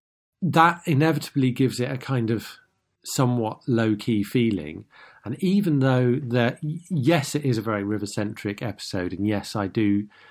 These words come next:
agree that it is significant in River's development, our understanding of River and her relationship with the, with, uh, the rest of the crew. For the reasons that I've said, I don't think that it does actually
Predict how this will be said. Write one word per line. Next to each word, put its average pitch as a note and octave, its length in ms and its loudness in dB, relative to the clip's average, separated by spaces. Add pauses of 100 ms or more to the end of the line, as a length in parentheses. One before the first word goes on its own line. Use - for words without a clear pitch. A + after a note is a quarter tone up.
(240)
agree A#2+ 540 2
that G#2 200 0
it G2+ 120 -2
is G2+ 260 -2
significant G#2 760 -4
in F#2+ 360 -2 (260)
River's G#2 300 0
development, A#2+ 680 0
our G2 160 -2
understanding G2+ 580 -4
of F#2+ 120 -8
River F#2 280 -6
and F2+ 120 -10
her G2+ 100 -4
relationship G2 440 -6
with - 160 -10
the, G2+ 120 -4 (220)
with, - 300 -6
uh, F2+ 180 -4 (360)
the A2+ 80 -6
rest A#2 300 -2
of F#2+ 80 -2
the F#2 80 -6
crew. F2 360 0 (880)
For - 140 0
the C#3 120 4
reasons C#3+ 480 4
that A#2+ 220 2
I've A2 280 2 (240)
said, G#2+ 440 2
I B2 120 2
don't B2 360 2 (180)
think - 480 -4 (180)
that G#2+ 300 0
it - 220 -2
does A#2 360 2 (580)
actually A2+ 640 0